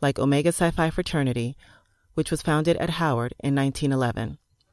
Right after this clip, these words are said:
The Alpha Kappa Alpha sorority was started by Ethel Hedgeman Lyle in nineteen oh eight, also at Howard. Five years later, the Delta Sigma Theta sorority was founded, and Phi Beta Sigma fraternity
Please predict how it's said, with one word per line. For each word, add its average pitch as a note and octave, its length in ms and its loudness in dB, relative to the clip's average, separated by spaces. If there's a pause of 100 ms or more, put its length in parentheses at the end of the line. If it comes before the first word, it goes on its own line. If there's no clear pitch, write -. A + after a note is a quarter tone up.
(220)
The E3+ 120 0
Alpha E3+ 280 4
Kappa E3+ 340 0
Alpha D3 240 0
sorority D3 640 0 (340)
was D#3+ 140 2
started D3 340 4
by C#3 180 2
Ethel F3 340 0
Hedgeman F3 340 0
Lyle B2 400 0
in C#3+ 120 0
nineteen D3 360 0
oh D3+ 120 0
eight, - 320 -4
also D3 360 2
at A#2 80 -4
Howard. F#2+ 320 -4 (1080)
Five F3 240 4
years G3+ 240 4
later, C#3 380 2 (300)
the D3+ 80 2
Delta E3 320 4
Sigma E3+ 300 2
Theta D#3 280 2
sorority E3 500 0
was A#2+ 180 -6
founded, A2+ 440 -6 (680)
and D#3+ 180 4
Phi E3 300 6
Beta D#3+ 240 6
Sigma E3 320 0
fraternity D3+ 640 0